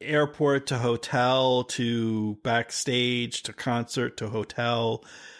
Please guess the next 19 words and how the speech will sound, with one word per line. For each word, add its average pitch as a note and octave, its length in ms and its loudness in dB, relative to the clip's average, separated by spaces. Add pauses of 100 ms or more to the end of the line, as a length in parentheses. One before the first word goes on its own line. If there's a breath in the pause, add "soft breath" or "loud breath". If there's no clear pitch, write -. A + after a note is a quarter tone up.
(180 loud breath)
it's A#2 180 -2
a A#2+ 60 4
very A#2+ 280 4
insular B2+ 640 4
world A#2+ 460 4
that A2+ 200 0
they're G#2+ 140 -2
in, A2+ 480 0 (160)
that A2+ 200 -8
you, B2 120 -4
we A#2+ 120 0
don't A2+ 180 2
get B2 140 4
a A2+ 40 6
lot A2+ 220 4
of G2+ 80 -4
hints A#2+ 400 2
of G2+ 500 -2 (560 soft breath)
the, A#2+ 140 0